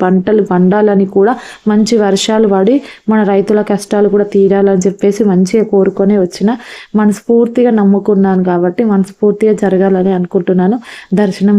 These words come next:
మాత్రం చాలా ఆహ్లాదంగా, ఆనందంగా అనిపించింది అమ్మవారి దర్శనం అనేది. ఎల్లమ్మ తల్లిది కూడా లోపల వరకు వెళ్ళిన కదా మంచిగా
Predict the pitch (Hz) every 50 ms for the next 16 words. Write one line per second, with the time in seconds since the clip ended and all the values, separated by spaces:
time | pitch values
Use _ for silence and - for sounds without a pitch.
0 | 202 196 180 185 190 214 214 202 202 202 180 175 180 190 202 220 220 196 185 180
1 | 170 170 175 - - 196 196 185 202 202 190 190 185 208 214 214 - - - -
2 | _ - 180 185 185 190 196 208 196 208 208 202 196 214 202 190 180 180 175 202
3 | 202 202 - - 202 185 185 196 254 247 - - - - - - 185 196 196 190
4 | 196 196 196 185 170 180 190 180 180 - 196 196 190 190 185 185 180 185 175 214
5 | 247 233 - - - _ _ - - 214 214 202 202 208 208 202 - 208 208 202
6 | 202 190 190 - 208 196 196 220 254 277 - _ _ _ _ _ - - 214 220
7 | 226 226 226 226 240 233 226 220 220 220 220 220 220 208 202 202 202 208 208 190
8 | 202 190 185 240 277 277 - - 196 185 196 202 190 - 208 208